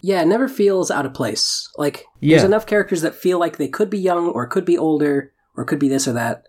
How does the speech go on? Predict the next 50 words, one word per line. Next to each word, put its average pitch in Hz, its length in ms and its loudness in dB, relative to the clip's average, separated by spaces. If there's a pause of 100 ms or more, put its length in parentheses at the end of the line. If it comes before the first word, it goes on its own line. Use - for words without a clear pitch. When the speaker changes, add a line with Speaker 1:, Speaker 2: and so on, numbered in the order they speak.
(640)
Speaker 1:
where 131 220 -2
they, 160 200 0
you 170 100 -2
can 180 100 -2
just 190 180 -4
put 185 100 0
'em 185 80 2
in 160 180 2
whatever 143 220 0
situation. 151 540 -2
Like, 107 220 -8
you 151 80 2
don't 226 120 2
even 175 140 -2
really 156 220 0
need 143 500 0 (560)
that 165 240 -2
many 165 180 2
characters, 139 520 -2
because 151 220 -2
some 202 140 0
of 180 60 0
them 151 100 -4
kinda 139 180 -6
fit 151 160 -8
the - 80 -4
same 127 180 -4
role, 120 180 -6
but 147 120 -4
they 185 120 0
all 262 160 0
do 220 160 -2
have 190 200 -4
distinct 139 340 -4
personalities. 117 840 -4 (600)
And 147 100 -4
so 151 60 2
Speaker 2:
Yeah. 151 80 2
Speaker 1:
they 147 40 0
all 156 140 0
kinda 127 360 -6 (140)
bring 147 200 0
their 123 160 -4
own 123 200 -2
vibe 117 280 -4
to - 100 -6
the 107 260 -4 (180)
episode. 95 460 -6 (600)
Speaker 2:
Yeah, 113 140 -4
and 127 440 -4